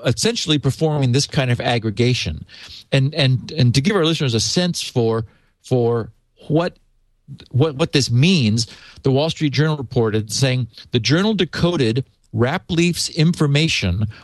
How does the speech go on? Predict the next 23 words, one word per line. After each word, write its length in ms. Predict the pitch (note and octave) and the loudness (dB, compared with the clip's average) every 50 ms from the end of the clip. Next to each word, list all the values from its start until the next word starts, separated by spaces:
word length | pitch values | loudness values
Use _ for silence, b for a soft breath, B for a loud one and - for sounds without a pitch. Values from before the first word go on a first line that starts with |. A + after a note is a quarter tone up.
| B _ - | B _ -2
on 460 | - B2+ C3 C3+ C#3 C#3 C#3 C#3 B2 - _ _ _ _ _ - | -2 0 0 0 0 0 0 0 0 -2 _ _ _ _ _ -6
some 320 | - - B2+ C3 C3+ B2+ | -2 0 2 2 4 4
random 360 | A#2+ A#2+ C3 D#3 F3 F3 D#3+ | 4 2 2 2 0 0 0
guy 260 | C#3+ C#3+ B2+ B2+ C#3 C#3+ | 0 0 0 0 -2 0
named 300 | C3 B2+ A#2+ A2+ G#2 G2+ | 0 0 0 0 -2 -2
Gordon 460 | G2+ A#2 A#2+ C3+ C#3+ C#3+ D3+ D#3 D#3+ | 0 0 0 0 0 -2 -2 -2 -2
McCormack 760 | C#3+ C#3 C3+ B2+ - - - F#3 E3+ C3 F#2+ F2 G2 - - | 0 0 -2 -2 -2 -2 -2 0 0 0 0 0 -2 -4 -4
Junior, 540 | G2+ F#2 A2 B2+ B2 A2 G2 E2 F2+ A2+ B2+ B B B B B | -2 0 2 2 2 2 2 2 0 0 -2 B B B B B
a 120 | - B2 - | -2 -2 -2
fifty-two-year-old 1300 | - - F3 F3+ - - G3+ F#3+ - - - F3+ F3 F3 D#3+ E3 E3 D#3 D3 C#3 C#3 C3+ C3+ C#3+ C3+ | 0 0 -2 -2 -2 -2 -2 -2 0 0 2 2 2 2 2 2 2 2 0 0 0 -2 -2 0 0
who 100 | C3+ C3 | 2 2
lives 340 | A#2+ A#2 C3 C#3 C#3+ C3 B2 | 2 2 0 0 -2 -4 -6
in 180 | A#2+ C3+ C3 A#2 | -4 -2 -2 -2
Ashland, 720 | A2+ A#2 A2+ B2 D#3 - - - E3 F3 F#3 F#3+ F3+ - _ | -2 -2 -2 -2 -4 -4 -2 0 0 2 2 2 0 0 _
New 120 | - C#3+ C#3+ | 2 2 4
Hampshire. 600 | C3 C3 B2+ A#2 G#2+ - - - E2 D#2+ - C3 B B B B B B B B B - | 4 2 0 -2 -4 -4 -4 -2 -2 -2 -2 -6 B B B B B B B B B -2
Rapleaf 480 | B2 C3+ E3+ - - D3+ D#3 D3+ - | -2 -2 -2 0 0 0 0 0 -2
correctly 600 | - - C3+ A#2 A2+ E3+ - - G#3 G3+ G3+ F#3+ | -2 -2 0 2 2 0 0 -2 -2 0 0 2
identified 800 | F3 D3+ B2+ C3+ B2+ B2 A#2+ A#2 - A#2+ A2+ A2+ A2+ A2+ A2+ A#2+ | 0 0 -2 -2 -2 -2 -2 -2 -2 -2 0 0 0 0 0 0
Mister 280 | C3 C3 C3+ - - C#3 | 0 -2 0 0 0 2
McCormack's 680 | B2+ B2 A#2+ - - C#3+ D3 D#3 E3 D#3+ - - - - | 2 0 0 0 0 0 0 2 0 -2 -2 -6 -6 -2
income 560 | - D3 F#3+ A3+ A3 - - D#3 C#3 C3 A#2 | 0 0 0 0 0 0 0 0 0 0 0
range, 640 | A2 G#2+ G#2 F#2+ F2+ F2 F#2 G2+ B2+ C#3+ - - | 0 2 2 2 2 2 2 2 0 0 -2 -4